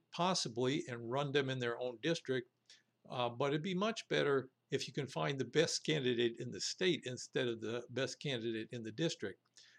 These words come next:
Now, the other, uh, consideration is whether there's gonna be two major party candidates or not. Sometimes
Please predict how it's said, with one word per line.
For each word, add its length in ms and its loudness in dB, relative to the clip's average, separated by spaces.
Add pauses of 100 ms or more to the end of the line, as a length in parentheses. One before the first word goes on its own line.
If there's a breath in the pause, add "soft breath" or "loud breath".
(400 loud breath)
Now, 180 2
the 220 2
other, 360 4 (280)
uh, 280 -2
consideration 720 2 (640)
is 400 2 (460)
whether 460 6
there's 240 6
gonna 260 0
be 380 0 (340)
two 180 2
major 300 4
party 320 4
candidates 540 0
or 60 0
not. 300 0
Sometimes 720 -2